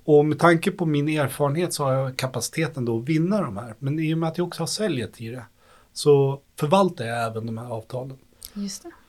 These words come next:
Speaker 1: Så teamet består ju av både säljare och en koordinator. Så vi är två säljare, eh, förutom mig då, och sen en koordinator.
Speaker 2: Mm.
Speaker 1: Och där vi jobbar mycket med att både vinna tillsammans ramavtalen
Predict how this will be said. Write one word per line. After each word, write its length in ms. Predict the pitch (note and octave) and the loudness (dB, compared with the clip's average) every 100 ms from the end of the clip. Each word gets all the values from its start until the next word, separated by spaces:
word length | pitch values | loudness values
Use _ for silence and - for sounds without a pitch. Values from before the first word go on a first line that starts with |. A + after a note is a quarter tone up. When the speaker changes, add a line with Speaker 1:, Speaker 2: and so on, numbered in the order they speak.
| _ | _
Speaker 1:
Så 240 | - D#3+ D3+ | 0 4 4
teamet 540 | - A3 A3+ F#3+ - | 4 4 4 4 0
består 600 | C3 C3 - F#3 A3 G3 | -2 -2 0 4 4 4
ju 240 | B2+ A#2+ C3+ | 2 0 2
av 300 | C3 B2+ B2+ | 2 2 4
både 220 | D3+ D#3 | 4 4
säljare 600 | - D#3+ C3+ C#3+ D3+ D3+ | 2 2 2 2 0 0
och 80 | C3 | -2
en 100 | B2+ | -2
koordinator. 580 | - C3 B2+ B2+ A2 A#2+ | 0 2 2 0 -2 -6
Så 100 | C3 | -4
vi 60 | |
är 40 | C#3 | -6
två 240 | - F3 | 2 2
säljare, 680 | D3+ D#3+ C#3 C3 C3+ C#3+ D3 C#3+ - | 4 2 0 0 0 0 -2 -6 -6
eh, 140 | B2+ A2+ | -4 -4
förutom 360 | - C3+ B2 B2 | -2 -4 -4 -4
mig 180 | B2+ C3 | -4 -2
då, 140 | B2+ | -2
och 260 | C#3+ C#3+ B2 | -4 -6 -6
sen 180 | C3 A#2 | -4 -4
en 100 | A2+ | -6
koordinator. 640 | A#2 A#2 A#2+ A2 - B2+ | -8 -8 -8 -8 -8 -8
Speaker 2:
Mm. 100 | B2 - - - - - - | -10 -16 -20 -20 -20 -16 0
Speaker 1:
Och 220 | D3+ C#3 | 4 6
där 100 | C#3 | 6
vi 180 | D#3+ D#3+ | 4 8
jobbar 400 | G#3 D3 F#3+ G3 | 8 8 4 4
mycket 360 | E3 - C#3+ | 2 0 -2
med 120 | C3+ | -2
att 120 | A#2+ - | -2 0
både 240 | C3+ F3+ | 0 2
vinna 320 | F3 D#3 F3 | 2 2 2
tillsammans 560 | F3+ B2+ E3 D#3 A#2+ - | -2 -2 -2 -2 -2 -2
ramavtalen 640 | B2+ B2 B2+ E3 G#3 G#3+ | -2 -2 -4 -2 -2 -4